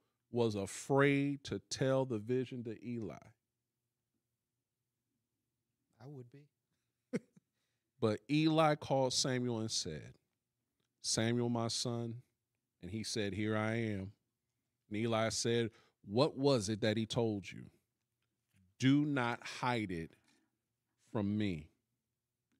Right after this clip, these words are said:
Speaker 1: May God do so to you and more also if you hide anything from me of all that he told you." And Samuel told him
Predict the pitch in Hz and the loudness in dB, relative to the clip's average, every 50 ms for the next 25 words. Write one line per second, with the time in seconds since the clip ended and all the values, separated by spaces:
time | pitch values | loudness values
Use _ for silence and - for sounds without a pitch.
0 | _ _ _ _ _ _ _ _ _ _ _ _ 110 107 113 113 110 95 127 127 | _ _ _ _ _ _ _ _ _ _ _ _ -2 0 2 2 2 2 2 4
1 | 131 135 135 131 131 120 127 143 156 165 165 160 160 - - - 151 143 147 147 | 4 4 4 2 2 2 4 6 6 6 4 2 0 -2 0 2 4 4 4 2
2 | 139 - - - 120 117 120 127 131 139 139 139 139 - - 123 117 113 117 120 | 0 -2 -4 -2 -2 -2 0 2 2 4 4 2 0 0 -2 -2 0 0 0 0
3 | 127 135 139 135 139 139 - - 135 151 151 147 147 - - 120 104 104 107 - | 0 2 2 2 0 0 -2 -2 -2 0 0 -2 -2 -2 -2 0 0 0 0 -2
4 | - 110 113 - - 110 104 101 - - 123 123 123 127 123 123 127 123 123 120 | -2 -4 -4 -4 -4 -6 -4 -4 -2 0 2 2 2 2 0 0 -2 -2 -2 -4
5 | 117 - - 123 113 110 110 - - - 101 101 104 110 117 120 113 101 95 92 | -4 -4 -4 -4 -2 -4 -4 -6 -8 -8 -6 -4 -4 -2 -2 -2 -2 -2 -2 -4
6 | 92 90 - _ _ _ _ _ _ - 110 98 90 - - - 110 117 123 120 | -6 -8 -12 _ _ _ _ _ _ -4 -2 -2 -2 -4 -4 -2 0 2 2 2
7 | 113 107 98 92 92 90 90 92 - _ _ _ _ _ _ _ _ _ _ _ | 2 2 2 0 -2 -2 -4 -6 -10 _ _ _ _ _ _ _ _ _ _ _
8 | _ _ _ _ _ _ - 107 107 101 87 - - 107 98 - - - - 120 | _ _ _ _ _ _ 2 2 2 2 0 -4 -8 -10 -10 -10 -10 -8 -6 -4
9 | 113 104 101 95 - - - 62 53 - - _ _ _ _ _ _ _ _ _ | -4 -4 -4 -6 -8 -12 -14 -16 -16 -18 -20 _ _ _ _ _ _ _ _ _
10 | _ _ _ _ _ _ _ _ _ _ _ _ _ _ _ _ _ - - - | _ _ _ _ _ _ _ _ _ _ _ _ _ _ _ _ _ -8 -4 -2
11 | - 113 113 123 123 123 120 117 - - 123 123 120 120 117 110 123 110 101 | 0 0 2 2 2 0 -2 -2 0 0 2 2 2 2 2 0 0 -2 -2